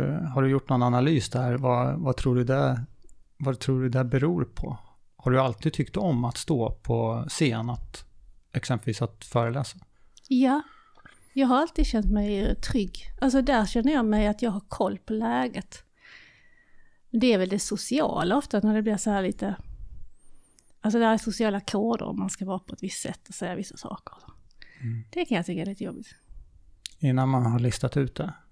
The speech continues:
Speaker 2: Mm.
Speaker 1: tänker du?
Speaker 2: Mm.
Speaker 1: Exempelvis.
Speaker 2: Precis.
Speaker 1: Ja. Jag gillar, eh, nu hoppar jag lite grann här. Jag gillar, eh, frågor.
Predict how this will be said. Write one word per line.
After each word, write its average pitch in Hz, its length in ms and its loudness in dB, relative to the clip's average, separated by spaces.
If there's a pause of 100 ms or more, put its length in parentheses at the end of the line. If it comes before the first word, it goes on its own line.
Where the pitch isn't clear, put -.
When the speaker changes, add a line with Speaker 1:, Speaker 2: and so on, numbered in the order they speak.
Speaker 2:
Mm. 262 220 4
Speaker 1:
tänker - 240 0
du? 135 300 -4
Speaker 2:
Mm. 254 180 2 (200)
Speaker 1:
Exempelvis. - 440 -4
Speaker 2:
Precis. 262 340 -6 (120)
Speaker 1:
Ja. 135 260 0 (1700)
Jag 156 220 4
gillar, 127 540 2
eh, 127 340 2 (1400)
nu 139 120 0
hoppar 131 340 2
jag 131 300 -2
lite 123 200 -2
grann 123 180 0
här. 123 240 0 (260)
Jag 143 220 4
gillar, 127 720 2
eh, 135 60 -2
frågor. 135 640 0